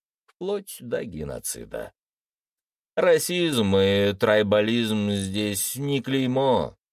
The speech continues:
это образ жизни. Чужое племя, всегда подлежащее уничтожению враги. Государство, построенное чёрными, обречено на возмездие за возмездием.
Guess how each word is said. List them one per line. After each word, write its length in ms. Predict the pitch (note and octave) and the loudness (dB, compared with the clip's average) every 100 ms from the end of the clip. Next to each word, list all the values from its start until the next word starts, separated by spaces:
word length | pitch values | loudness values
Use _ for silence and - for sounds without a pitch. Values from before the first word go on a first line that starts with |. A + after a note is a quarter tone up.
| _ - | _ -4
это 220 | A2+ A2 | 2 4
образ 360 | G#2+ G2+ G2+ G2 | 4 4 2 2
жизни. 720 | F#2+ G#2 F#2+ D2 C2 A1+ - _ _ _ _ _ _ _ _ | -2 -2 -2 -6 -10 -14 -16 _ _ _ _ _ _ _ _
Чужое 480 | - D2+ A2+ E3+ D#3 | -8 -4 0 2 2
племя, 640 | - E3+ F3+ D2+ C#2+ C#2 | 0 -8 -6 -6 -6 -8
всегда 400 | C2+ A#2+ C#3 F#3 | -6 -6 -4 -4
подлежащее 1080 | - C#3 C3 C3+ C3 C#3+ C3+ - - B2 A#2+ | -2 -2 0 0 2 2 0 -2 -4 -2 0
уничтожению 1160 | A#2 A#2 A2 - A2 G2 G#2+ G#2 G2+ F#2+ F#2 F2 | 0 0 0 0 0 2 0 0 -2 -2 -2 0
враги. 640 | F2 E2 D2 D2+ C2+ - _ _ _ _ _ _ | 0 0 -2 -10 -10 -14 _ _ _ _ _ _
Государство, 680 | C3+ C#3+ D3 C3+ B2+ - F#2+ | 0 2 2 2 0 0 0
построенное 560 | F#2+ - G2 G2 F#2+ F#2+ | 0 0 2 2 2 0
чёрными, 760 | A2+ G#2+ G2+ G2+ G2 G2 F2 _ _ _ _ _ _ | 0 0 0 -2 0 -2 -4 _ _ _ _ _ _
обречено 500 | A2 A2+ C#3+ D3+ D3+ | 0 0 0 0 0
на 140 | D3 C#3 | 2 2
возмездие 840 | C#3 B2 C3+ C3 A2 G2+ A2+ A2+ | 2 2 0 0 -2 -2 0 0
за 160 | A2 G#2+ | 2 2
возмездием. 880 | G2+ F#2 E2+ C#2 A1+ A#1 A1+ G#1+ | 2 0 -4 -6 -10 -12 -12 -14